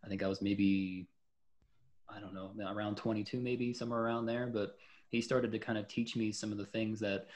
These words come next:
um, some of the, uh, things at the end of that book. There's some tools, there's, like, a toolkit, um, some guided meditations, and he started teaching me that. Um,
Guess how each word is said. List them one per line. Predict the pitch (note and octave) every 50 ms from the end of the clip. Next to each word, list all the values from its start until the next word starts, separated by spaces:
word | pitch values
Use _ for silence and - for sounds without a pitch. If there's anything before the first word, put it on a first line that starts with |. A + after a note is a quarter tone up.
| - - - - - _ -
um, | G2 G2 G2 F#2+ F#2 F#2 F2 E2+ F2 F2+ G2 - - - - - - _ _ _ _ _ - - _
some | - - C3 A#2+ A2+
of | A2
the, | A2 G2+ G2+ G2+ F#2+
uh, | F#2 F#2 F2+ F2 E2+ E2 E2 E2 E2 - - -
things | - - C3+ B2+ A#2
at | A#2 -
the | G#2+
end | G#2+ A2
of | G#2+
that | G2+ F#2 F2+ G2+ G#2+
book. | G#2+ F#2 - - -
There's | - F2 E2+ -
some | - F#2+ F2
tools, | - - - A2+ G#2+ G#2 G2+ G2+ G2 G2 - - -
there's, | - G#2+ G#2
like, | G2 F#2
a | F#2
toolkit, | - - - A#2 A2 G#2 - - G#2+ G2+ G2+ - - - - - - - - - - _ _ -
um, | G#2 F#2+ F#2 F2 F2 E2+ E2+ E2 E2 E2 E2 E2 -
some | - A2 A2
guided | G2 G2 G2+ G2 G2
meditations, | G2 F#2+ G2 G2 - - G2+ G2 G2 - G2+ G2+ G2 G2+
and | G#2
he | A#2 B2
started | - C3+ A#2+ A2 -
teaching | - C3 B2 - G#2+
me | G2+ G2+
that. | G2+ A#2+ C3 B2 A2 G2+ F#2+ - - - _ _ _ _ _ _ _ _ _ _ - - - - - - - - -
Um, | G#2+ G2+ G2+ G2 F#2+ F2+ F2 F2 E2 E2+ F2 E2+